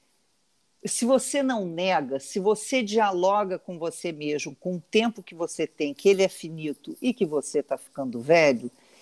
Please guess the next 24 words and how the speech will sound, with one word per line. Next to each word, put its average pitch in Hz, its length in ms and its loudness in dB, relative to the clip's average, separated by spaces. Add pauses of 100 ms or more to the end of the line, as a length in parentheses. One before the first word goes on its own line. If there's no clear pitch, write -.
(540)
isso 262 640 4
te - 200 -2
dá 208 280 6
a 214 60 6
dimensão 185 840 -4
de 175 140 -8
que 202 100 -8
você 220 360 0
precisa 190 960 -2 (220)
se - 280 -4
adaptar 240 880 0
a 165 40 -2
esta 147 300 -6
nova 135 280 -10
realidade. 131 760 -8
Então, 208 280 4
eu 202 60 2
te - 140 0
conto, 170 380 0
para 160 140 0
finalizar, 151 800 -2
uma 190 180 0
experiência 175 640 0
pessoal, 123 580 -6